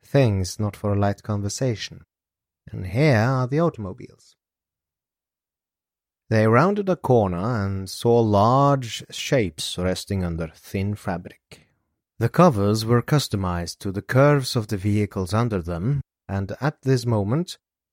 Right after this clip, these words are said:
the prior conversation was forgotten, and Alex's anticipation took over.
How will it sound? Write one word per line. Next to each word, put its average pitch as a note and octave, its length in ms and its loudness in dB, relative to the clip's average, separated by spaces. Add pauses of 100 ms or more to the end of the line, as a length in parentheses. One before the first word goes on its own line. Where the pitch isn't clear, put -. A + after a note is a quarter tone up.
(160)
the A2+ 160 0
prior G3 420 4
conversation C#3 840 2
was B2+ 160 -2
forgotten, G2 720 -2 (260)
and F2+ 140 -6
Alex's G2+ 640 0
anticipation F#2+ 1300 -2
took - 240 -10
over. F2+ 580 -6